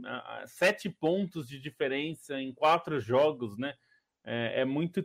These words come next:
é muito ponto num campeonato muito acirrado, né?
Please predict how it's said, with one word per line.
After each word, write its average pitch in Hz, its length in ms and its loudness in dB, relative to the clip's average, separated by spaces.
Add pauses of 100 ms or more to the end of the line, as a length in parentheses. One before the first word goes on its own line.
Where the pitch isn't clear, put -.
é - 140 0
muito 185 320 0
ponto 202 440 0
num 190 160 -2
campeonato 180 560 0
muito 175 260 -2
acirrado, 135 680 4
né? 147 220 -4